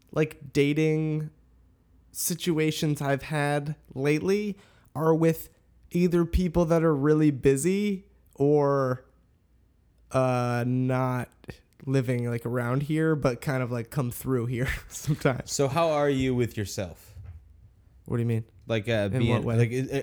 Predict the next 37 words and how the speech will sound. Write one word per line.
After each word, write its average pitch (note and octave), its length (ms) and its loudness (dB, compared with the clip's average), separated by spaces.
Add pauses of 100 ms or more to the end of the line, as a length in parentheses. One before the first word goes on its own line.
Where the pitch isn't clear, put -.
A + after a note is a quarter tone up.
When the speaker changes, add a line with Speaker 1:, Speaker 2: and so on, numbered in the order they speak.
(260)
Speaker 2:
i-, A#2+ 40 -4
are B2 40 0
you A#2 160 2
good G#2+ 280 0
alone? G2+ 480 -2 (120)
Like, G2+ 260 -8
yourself, A#2 420 -4
are A2 60 -10
you, A#2+ 200 2
are B2+ 80 -2
you C3 160 4
a C3 40 6
good C#3 320 0
person? C3 480 -4 (560)
Do C3 100 -2
you, D3+ 200 4
not, C#3+ 160 -2
not, C3+ 160 2
I, B2 240 0
not, B2+ 160 2
are A#2+ 100 0
you A#2+ 160 4
a A#2+ 40 2
good A#2+ 220 2
person A#2+ 260 0
alone? A2 260 0
Like, G#2+ 160 -2
do D3 80 4
you D3 80 6
skin C3+ 420 2
cats? A#2 460 -2
I'm A2+ 80 -4
not G#2+ 120 -2
asking A2 300 -2
that, G#2+ 240 -2
but, G#2+ 120 -6
like, G#2+ 240 -4